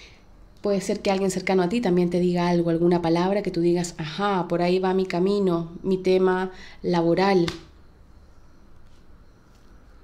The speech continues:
Bien, si eres de los que estás sin trabajo ahora hace poco o te enteras de eso este mes, veo que rápidamente se vuelve a retomar en otro lugar, por supuesto.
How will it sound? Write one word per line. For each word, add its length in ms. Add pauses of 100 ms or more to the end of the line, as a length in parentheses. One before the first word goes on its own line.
(120)
Bien, 460 (260)
si 160
eres 140
de 80
los 160
que 380
estás 320
sin 160
trabajo 400
ahora 260
hace 160
poco 380
o 80
te 80
enteras 360
de 120
eso 160
este 180
mes, 360 (1200)
veo 220
que 400 (120)
rápidamente 880
se 220
vuelve 420
a 260
retomar 480 (1400)
en 140
otro 200
lugar, 300
por 100
supuesto. 440